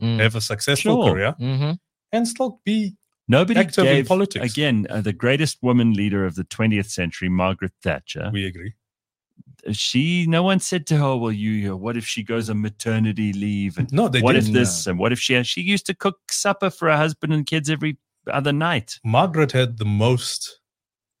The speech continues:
Speaker 2: I think she had, Theresa May tried to be Margaret, but,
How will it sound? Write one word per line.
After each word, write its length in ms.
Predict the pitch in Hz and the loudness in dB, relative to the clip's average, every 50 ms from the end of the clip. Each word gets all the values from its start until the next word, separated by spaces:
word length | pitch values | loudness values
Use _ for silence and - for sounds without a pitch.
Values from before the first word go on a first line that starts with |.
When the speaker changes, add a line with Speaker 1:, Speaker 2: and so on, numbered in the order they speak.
| _ - | _ -8
Speaker 2:
I 80 | 107 | -6
think 180 | 104 135 131 120 | -4 -2 -2 -2
she 140 | - - 113 | 0 0 0
had, 220 | 110 110 107 110 - - _ _ _ _ _ _ _ _ _ _ _ _ | 0 0 -2 -6 -12 -20 _ _ _ _ _ _ _ _ _ _ _ _
Theresa 380 | - - 104 131 135 - - 117 | -10 -6 -4 -4 -4 -2 -2 0
May 200 | 101 104 104 101 | 0 0 0 0
tried 260 | 104 - 107 104 101 104 | -2 -2 -2 -2 -2 -4
to 60 | - | -8
be 140 | 90 90 82 | -10 -10 -10
Margaret, 440 | 82 80 82 85 90 110 139 - - | -10 -10 -10 -8 -6 -8 -8 -2 0
but, 180 | 120 120 117 | 0 0 0